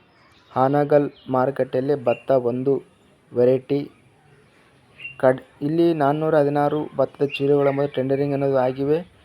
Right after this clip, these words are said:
ಕಡಿಮೆ, ಹೆಚ್ಚಿನ ಬೆಲೆ, ಮಧ್ಯಸ್ಥ ಬೆಲೆ ಎರಡು ಸಾವಿರ ಮುನ್ನೂರು ರೂಪಾಯಿ. ಹೊನ್ನಳ್ಳಿ ಮಾರುಕಟ್ಟೆಯಲ್ಲಿ ಸಾಧಾರಣ ಭತ್ತ ನೂರ ಇಪ್ಪತ್ತು ಚೀಲಗಳು ಟೆಂಡರಿಂಗ್ ಅನ್ನೋದು ಆಗಿವೆ. ಕಡಿಮೆ ಬೆಲೆ ಮತ್ತು ಹೆಚ್ಚಿನ ಬೆಲೆ,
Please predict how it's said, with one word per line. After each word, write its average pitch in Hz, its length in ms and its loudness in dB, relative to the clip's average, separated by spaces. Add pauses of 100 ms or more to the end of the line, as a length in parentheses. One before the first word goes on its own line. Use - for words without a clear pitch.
(160)
ಕಡಿಮೆ, 147 420 0
ಹೆಚ್ಚಿನ 147 320 -6
ಬೆಲೆ, 143 240 -2
ಮಧ್ಯಸ್ಥ 131 520 -4
ಬೆಲೆ 127 240 -2 (640)
ಎರಡು 147 260 4
ಸಾವಿರ 147 360 2 (340)
ಮುನ್ನೂರು 135 380 -2
ರೂಪಾಯಿ. 156 260 0 (960)
ಹೊನ್ನಳ್ಳಿ 156 480 2
ಮಾರುಕಟ್ಟೆಯಲ್ಲಿ 147 720 -2 (120)
ಸಾಧಾರಣ 143 460 0 (640)
ಭತ್ತ 127 280 -2 (440)
ನೂರ 135 200 -2
ಇಪ್ಪತ್ತು 139 580 -2
ಚೀಲಗಳು 139 800 -4 (400)
ಟೆಂಡರಿಂಗ್ 139 440 0
ಅನ್ನೋದು 135 280 0
ಆಗಿವೆ. 131 580 -2 (1400)
ಕಡಿಮೆ 147 320 2
ಬೆಲೆ 151 480 0
ಮತ್ತು 147 340 -4
ಹೆಚ್ಚಿನ 147 440 -6
ಬೆಲೆ, 147 400 -4